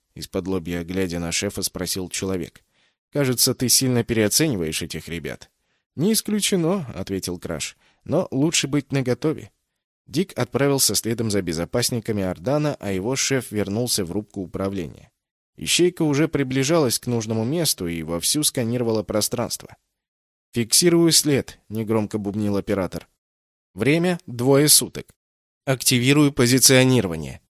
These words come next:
Есть направление». «Куда они ушли?» — спросил Краш. «Точка вне каталога», — ответил оператор.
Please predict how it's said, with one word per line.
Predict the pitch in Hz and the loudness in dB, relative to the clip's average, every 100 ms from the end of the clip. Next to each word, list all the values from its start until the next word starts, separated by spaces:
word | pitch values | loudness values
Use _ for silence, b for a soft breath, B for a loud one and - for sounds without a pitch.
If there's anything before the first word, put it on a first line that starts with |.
| _ | _
Есть | 120 127 117 131 | 0 2 4 2
направление». | 113 120 117 117 113 107 101 _ _ _ _ | 2 4 4 2 2 0 -4 _ _ _ _
«Куда | 120 117 | 0 4
они | 120 120 | 4 4
ушли?» — | 120 - 76 - - | 2 0 -2 -8 -14
спросил | - 92 90 95 | -8 -4 -2 -2
Краш. | 90 87 82 - _ _ _ _ _ | -4 -4 -4 -8 _ _ _ _ _
«Точка | 160 175 - 160 | 2 4 4 4
вне | 147 143 | 4 2
каталога», — | 147 - 131 120 82 82 - | 2 2 4 2 -2 -8 -12
ответил | - 101 104 95 98 | -12 -4 -2 0 0
оператор. | 92 90 78 - | -2 -2 -4 -10